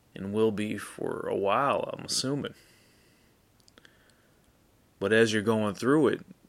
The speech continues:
other people are going through it too. And so, if you're going through something, and you feel like you're going through it alone,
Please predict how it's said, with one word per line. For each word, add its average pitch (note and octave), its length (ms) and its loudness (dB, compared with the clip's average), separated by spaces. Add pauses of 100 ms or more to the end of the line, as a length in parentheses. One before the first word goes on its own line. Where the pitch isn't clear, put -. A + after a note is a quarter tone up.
(120)
other A#2 240 2
people G#2+ 320 -2
are G#2 60 0
going G#2 300 -4
through G2+ 220 -2
it G#2 100 -8
too. - 360 0 (1600)
And G#2+ 160 -2
so, G2+ 640 4
if G2+ 160 -4
you're A2 100 -2
going A#2+ 300 2
through A#2+ 140 2
something, F#2+ 480 -4 (2000)
and G2+ 140 -6
you G#2+ 80 0
feel C#3 220 2
like A#2+ 220 4
you're G#2+ 100 -2
going F#2+ 260 0
through G2 200 -2
it F#2+ 60 -4
alone, F#2 460 -6